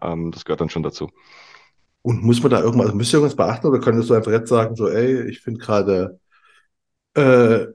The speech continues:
Speaker 2: Deutschland im November ist doof, ich fliege jetzt einfach jetzt, ich packe jetzt meine Klamotten und fliege jetzt nach Mali.“ Ginge das einfach, weil ihr so Strukturen habt, dass es so funktioniert?
Speaker 1: Ja, das ginge.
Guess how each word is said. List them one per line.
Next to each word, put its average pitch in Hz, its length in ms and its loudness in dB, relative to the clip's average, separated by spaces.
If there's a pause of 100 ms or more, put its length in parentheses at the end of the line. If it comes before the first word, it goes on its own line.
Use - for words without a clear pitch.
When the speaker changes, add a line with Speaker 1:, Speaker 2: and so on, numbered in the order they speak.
(200)
Speaker 2:
Deutschland 139 440 4
im 123 60 -2
November 117 380 2
ist 110 140 -6
doof, 127 200 -2
ich 120 100 -8
fliege 113 260 -4
jetzt 101 160 -2
einfach 98 360 -4
jetzt, - 440 -2 (300)
ich - 140 -20
packe 147 200 0
jetzt 135 100 -2
meine 123 160 2
Klamotten 123 320 2
und 147 80 0
fliege 113 220 -2
jetzt 120 240 -2
nach 113 120 -6
Mali.“ 92 360 -2
Ginge 151 240 2
das 185 260 -2
einfach, 147 300 -2
weil 110 140 0
ihr 113 100 -4
so 131 260 0
Strukturen 127 520 -4
habt, 135 200 -8
dass 120 120 -10
es 117 100 -8
so 120 100 -6
funktioniert? 123 420 -10 (680)
Speaker 1:
Ja, 82 240 0
das - 160 -14
ginge. 82 240 -6